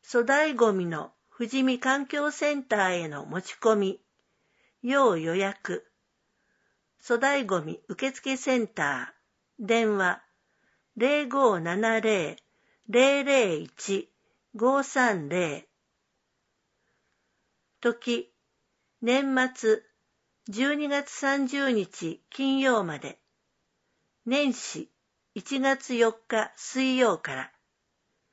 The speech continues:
搬入件数、平日四十件、土曜二十件。大規模改修工事中のため、先の通り、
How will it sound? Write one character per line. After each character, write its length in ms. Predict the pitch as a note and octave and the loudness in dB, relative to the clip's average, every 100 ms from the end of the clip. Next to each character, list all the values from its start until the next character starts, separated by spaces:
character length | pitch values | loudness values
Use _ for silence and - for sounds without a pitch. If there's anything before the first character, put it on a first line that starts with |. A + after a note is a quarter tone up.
| _ _ _ _ _ - | _ _ _ _ _ -4
搬 240 | B3+ D4 | -2 0
入 260 | D4 D4 C#4+ | -2 -2 -4
件 300 | C#4 C4+ C4 | -2 -2 -2
数、 520 | B3+ - G#3+ D#3 - _ _ _ _ _ _ | -4 0 2 2 -6 _ _ _ _ _ _
平 300 | - C#4 C#4 | -4 -2 -2
日 500 | B3+ B3+ B3+ A#3+ A#3+ - | -2 -6 -4 -2 -2 -4
四 280 | A#3 B3+ C4 | 0 2 2
十 180 | B3+ B3+ | 0 -4
件、 440 | - - D3 C3 - _ _ _ _ _ | -6 -8 -6 -8 -14 _ _ _ _ _
土 220 | G#3+ G#3+ A3 | 0 4 6
曜 460 | C4 C4 D#3 - _ _ - | 6 4 2 -4 _ _ -4
二 220 | G#3+ A3 | -2 0
十 160 | B3+ C4 _ | -2 -6 _
件。 300 | E3+ C#3 - _ _ _ _ _ _ _ _ _ _ _ _ _ _ A#3+ | -8 -8 -10 _ _ _ _ _ _ _ _ _ _ _ _ _ _ 0
大 200 | C4 C4 | 0 0
規 140 | C#4+ | -4
模 160 | C#4+ C#4 | -4 -2
改 280 | C#4 C4+ | 0 -2
修 240 | C4 C#4+ C4 | -2 -6 -4
工 240 | C4 C4 | 0 0
事 160 | B3+ B3+ | 0 -6
中 300 | - B3 A#3 | 0 2 2
の 140 | A3+ | 0
た 160 | A#3 G#3+ | 0 0
め、 240 | G3+ G#3 _ _ _ _ _ _ _ | -2 -2 _ _ _ _ _ _ _
先 380 | - D4 D4 A3+ | -6 -4 -2 -2
の 160 | F#3 E3 | -2 -2
通 320 | A3+ G#3+ E3+ | 2 2 2
り、 180 | D#3+ | -4